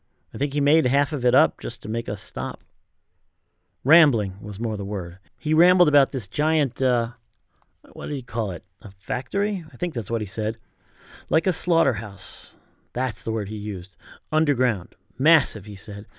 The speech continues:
Acres wide and deep. Impossible, right? He was very stingy with me after that. I think it's because I pushed harder than Ben, and I think Chuck blamed me for everything. Honestly, have you contacted Ben, Ben Huckins?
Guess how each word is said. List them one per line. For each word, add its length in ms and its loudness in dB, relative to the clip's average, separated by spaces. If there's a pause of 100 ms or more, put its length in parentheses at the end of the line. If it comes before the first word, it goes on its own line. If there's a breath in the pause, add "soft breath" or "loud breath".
(360 loud breath)
Acres 380 2
wide 440 2
and 200 -4
deep. 320 -4 (560)
Impossible, 600 -6
right? 260 -4 (1120)
He 120 -2
was 120 2
very 220 8
stingy 360 0
with 160 -2
me 120 -4
after 240 -6
that. 240 -6 (360)
I 60 -10
think 140 0
it's 100 -2
because 220 -2
I 80 2
pushed 260 -6
harder 220 2
than 160 -4
Ben, 280 -2
and 120 -4
I 60 -6
think 220 -6 (240)
Chuck 380 -4
blamed 320 0
me 120 -4
for 200 -6
everything. 360 -6 (1160 loud breath)
Honestly, 540 0 (400)
have 140 -2
you 100 -2
contacted 560 -2
Ben, 360 0 (100)
Ben 160 -2
Huckins? 600 -4